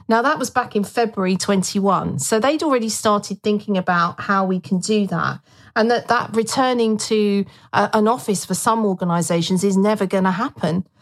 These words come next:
Um, and what they said, you know, act-, actually, when they did a big of a deeper dive, on average, seventy-three percent want to work from home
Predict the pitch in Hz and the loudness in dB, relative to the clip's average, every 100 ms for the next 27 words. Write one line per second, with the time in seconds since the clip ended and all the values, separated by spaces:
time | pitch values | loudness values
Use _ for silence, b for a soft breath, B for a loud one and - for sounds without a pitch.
0 | b b 214 226 226 247 302 330 277 - | b b 0 0 0 0 0 0 -2 0
1 | 277 214 240 185 190 254 277 - 277 - | 0 0 0 0 0 -2 -2 -2 -2 -2
2 | 247 277 285 247 262 226 214 208 233 214 | 0 0 2 0 -2 -4 -2 0 0 0
3 | 202 185 - 226 214 196 247 247 175 165 | 0 0 0 0 0 0 2 2 2 0
4 | 165 - 277 277 277 311 294 190 151 185 | -2 -2 0 0 0 -2 -2 -2 -2 -2
5 | - - b b b - 311 320 311 277 | -4 -8 b b b -2 0 0 0 -2
6 | - 277 294 285 202 - 156 147 185 - | -2 0 0 2 -2 0 -2 0 -2 -2
7 | - - b b b 208 226 226 220 220 | -8 -10 b b b 0 2 0 -2 0
8 | 226 208 - 214 196 226 190 180 185 208 | 0 0 -2 -2 0 0 2 2 0 -2